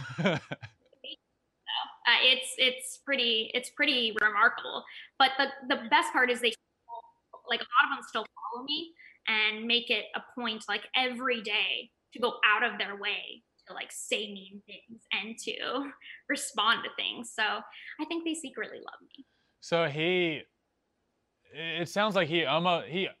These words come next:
Speaker 1: essentially had his mind made up and almost totally changed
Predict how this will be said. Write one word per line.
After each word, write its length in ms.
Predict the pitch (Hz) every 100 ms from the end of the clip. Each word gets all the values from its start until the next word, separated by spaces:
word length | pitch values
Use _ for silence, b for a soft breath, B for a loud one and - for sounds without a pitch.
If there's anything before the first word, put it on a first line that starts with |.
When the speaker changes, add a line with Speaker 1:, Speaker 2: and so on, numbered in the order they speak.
| -
Speaker 1:
essentially 640 | 190 - 226 220 202 190
had 240 | 143 139 131
his 200 | 131 113
mind 300 | 117 120 117
made 220 | 110 104
up 240 | 107 90
and 140 | 110 107
almost 580 | 123 156 156 127 - -
totally 600 | 131 139 143 139 127 117 b b -
changed 800 | - 139 127 127 120 110 -